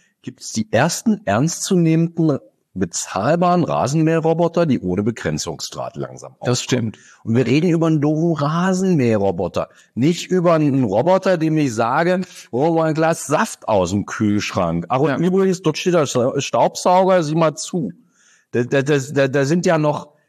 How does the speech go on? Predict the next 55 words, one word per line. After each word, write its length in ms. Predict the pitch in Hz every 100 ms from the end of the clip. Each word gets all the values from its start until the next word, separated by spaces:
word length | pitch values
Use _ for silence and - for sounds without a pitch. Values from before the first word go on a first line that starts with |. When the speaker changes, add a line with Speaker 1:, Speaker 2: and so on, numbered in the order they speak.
| _ -
Speaker 1:
das 240 | 117 -
gibt's 340 | - 180 - -
nicht 180 | 277 160
in 120 | 120
fün-, 220 | - 92
ich 180 | 113 -
bin 140 | 196
einfach 180 | 190 196
nur 140 | 151 135
skeptisch, 460 | - - - 240
dass 160 | 180 156
es 60 |
das 160 | 151 156
in 120 | 151
fünf 280 | 143 165 -
Jahren 300 | 185 220 110
gibt. 180 | 95 87
Speaker 2:
Wir 80 | 117
müssen 220 | 131 131
uns 80 | 123
die 80 |
Folge 320 | 117 120 117 104
anhören 380 | 117 113 107
in, 220 | 92 110 101
in 180 | 123 120
fünf 380 | - 131 123 117
Jahren. 300 | 107 101 104
Ich, 160 | -
äh, 160 | 131 131
in, 240 | - 139
in 160 | - 135
vielleicht 400 | - 151 165 180
fünf, 260 | 190 190 -
vielleicht 360 | 147 135 135
sieben, 260 | 147 143 135
aber, 260 | 104 98
äh, 200 | - 117 -
es 180 | 135
wird 200 | 143 151 160
irgendwas 320 | 151 131 -
in 80 | 127
der 80 |
Gegend. 380 | 123 127 127 127
Speaker 1:
Meine 220 | 117 165
Erkenntnis 520 | 156 135 135 131 135 117
aus 220 | 101 -
zig 320 | - 170 -
anderen 300 | 123 151 123
Technologiedingen, 840 | - 131 123 110 107 139 117 113 110
wo 80 | 113
sowas 300 | 127 127 120
gehypt 440 | 101 - 120 -
wurde, 200 | 104 110
ist, 220 | 113 -
nee. 380 | 143 170 277 170